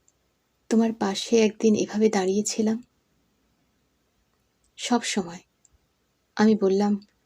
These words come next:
"সারা জীবন মনে থাকবে আমার।" আর কিছু না বলে এগিয়ে গেল সে। ডালপালার ফাঁক দিয়ে আসা হেমন্তের আলো তার জ্যাকেটের উপর খেলতে লাগলো।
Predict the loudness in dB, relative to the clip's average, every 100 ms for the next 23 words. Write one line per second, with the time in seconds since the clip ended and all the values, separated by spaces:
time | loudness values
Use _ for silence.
0 | _ _ _ _ _ _ _ -10 0 4
1 | 4 4 6 6 4 0 -8 -6 -6 -6
2 | -10 -16 _ _ _ _ _ _ _ _
3 | _ _ _ _ _ _ _ _ _ _
4 | _ _ _ -4 -2 0 0 -2 2 2
5 | 2 4 4 6 2 -2 _ _ _ _
6 | 0 2 2 0 0 -10 -10 -10 -12 -16
7 | _ _ _ _ _ _ _ _ _ _
8 | _ _ _ _ 0 4 4 2 0 -2
9 | -2 -2 0 2 2 2 -2 -4 -2 0
10 | 0 -2 -2 -2 0 0 -2 -6 _ _
11 | _ _ _ _ _ 0 2 2 2 2
12 | 2 0 0 -2 -2 -4 -2 -4 -4 -8
13 | -12